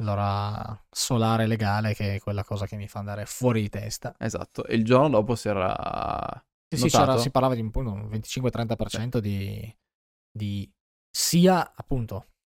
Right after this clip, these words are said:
Speaker 1: incidenti in macchina che attacchi di cuore. Diciamo,
Speaker 2: Sì.
Speaker 1: ho preso questi due,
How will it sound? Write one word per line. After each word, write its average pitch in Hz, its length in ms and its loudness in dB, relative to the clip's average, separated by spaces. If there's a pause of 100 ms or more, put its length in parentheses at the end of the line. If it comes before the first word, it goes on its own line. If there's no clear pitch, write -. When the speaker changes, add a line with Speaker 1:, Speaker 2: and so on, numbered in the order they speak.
(200)
Speaker 1:
incidenti 135 480 0
in 123 80 -2
macchina 123 560 -6
che 110 260 -8
attacchi 107 360 -8
di 107 80 -8
cuore. 110 380 -4
Diciamo, 107 240 -8
Speaker 2:
Sì. 104 40 -6
Speaker 1:
ho 104 40 -8
preso 113 220 -12
questi 113 240 -12
due, 107 480 -4